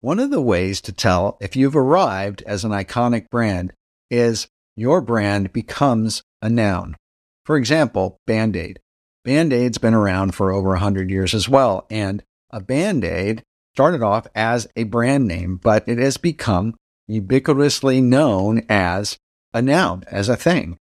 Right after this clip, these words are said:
Everyone calls basically every type of immediate peel-off bandage as a Band-Aid. Uber's also been really successful in becoming a noun. Now people are saying, "Call an Uber." It's not "Call a limousine" or "Call a taxi."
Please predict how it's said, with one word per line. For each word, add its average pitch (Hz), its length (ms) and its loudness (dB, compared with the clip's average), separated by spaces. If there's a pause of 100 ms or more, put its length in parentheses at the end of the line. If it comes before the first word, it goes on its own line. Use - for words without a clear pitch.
(240)
Everyone 127 400 0
calls 127 340 2
basically 113 580 -2
every 135 280 2
type 101 260 -2
of 95 240 -6
immediate 107 640 2
peel-off 107 500 2
bandage 98 720 0
as 101 400 -2 (140)
a 104 60 -8
Band-Aid. 123 500 0 (1000)
Uber's 156 380 0
also 165 240 0
been 117 160 2
really 107 240 4
successful 101 500 0
in 101 60 0
becoming 98 440 4
a 92 40 6
noun. 90 340 4
Now 117 480 4
people 117 300 -2
are 113 80 2
saying, 101 400 0
"Call 87 300 0
an 104 100 2
Uber." 95 380 2
It's 92 120 -8
not 92 200 0
"Call 90 260 0
a 90 60 -2
limousine" 95 480 2
or 87 80 -2
"Call 90 260 2
a 92 60 -2
taxi." 98 540 -2